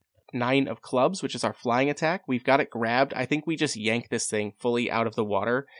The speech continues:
and we're ready to, like, fling it out to the ocean. It has one more card. We have two. It flips a six of spades. And before it can even get an attack off, we're going to continue using clubs with our jack,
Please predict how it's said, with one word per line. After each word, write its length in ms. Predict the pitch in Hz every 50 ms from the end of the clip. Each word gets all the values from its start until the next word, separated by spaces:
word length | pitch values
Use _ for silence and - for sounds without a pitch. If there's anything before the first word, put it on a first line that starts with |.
| - _ -
and 100 | 127 123
we're 140 | 120 117 104
ready 260 | - 123 117 117 117
to, 100 | 110 117
like, 200 | 101 98 104 -
fling 360 | - - - 131 131 123 117 113
it 140 | 110 - -
out 240 | - 113 113 - -
to 80 | - 117
the 160 | 104 101 -
ocean. 360 | 101 104 - - - - - _ _ _ _ _ _ _ _ _ _ _ -
It 160 | - 139 123
has 180 | 135 131 120 -
one 160 | 127 123 127
more 140 | 123 113 113
card. 400 | - - 127 123 120 120 113 110 -
We 120 | 131 127 120
have 180 | 123 113 -
two. 420 | - - - 131 127 127 127 123 123 - _ _
It 180 | - 151 143 -
flips 240 | - 120 - -
a 100 | - 107
six 480 | 104 - - - 151 - - - - - _ -
of 340 | 120 110 107 104 101 101
spades. 680 | - - - - 151 151 151 151 151 156 156 - - - - _ _ _ _ _ _ _ _ _ _ _ _ _ _ -
And 320 | 139 131 127 123 117 -
before 300 | - 127 - - 160 151
it 40 | 131
can 180 | 120 110 -
even 260 | - 131 135 131 131 123
get 140 | 120 120
an 100 | 120 117
attack 360 | 120 110 - - 113 107 - 113
off, 200 | 110 107 110 - -
we're 200 | - 117 120 107
going 220 | - 113 113 110
to 120 | - - 110
continue 480 | - 110 - - 170 170 170 160 151
using 320 | 139 131 127 - 123 113 110
clubs 400 | - - 117 117 113 113 - -
with 100 | 110 101
our 120 | 101 104
jack, 400 | 104 - - 131 127 127 123 -